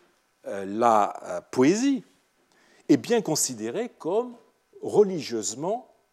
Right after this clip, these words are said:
engagée et donc dangereuse. On retrouve la même idée,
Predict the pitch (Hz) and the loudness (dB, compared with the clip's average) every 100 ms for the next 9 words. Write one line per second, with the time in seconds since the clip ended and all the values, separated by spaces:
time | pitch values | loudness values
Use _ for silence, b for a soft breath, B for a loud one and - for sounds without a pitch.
0 | _ - 254 175 120 85 90 _ _ _ | _ 0 4 4 2 -2 -12 _ _ _
1 | _ _ _ _ _ _ _ _ - 143 | _ _ _ _ _ _ _ _ -8 -6
2 | 95 220 208 _ _ _ _ _ _ _ | -4 -6 -8 _ _ _ _ _ _ _
3 | _ _ 196 143 113 - - - _ _ | _ _ -6 -4 -8 -10 -18 -20 _ _
4 | _ _ _ _ _ _ B B B B | _ _ _ _ _ _ B B B B
5 | - 139 233 - 220 247 208 196 247 170 | 2 6 6 4 0 2 2 0 0 -4
6 | 101 123 233 | -4 -4 -4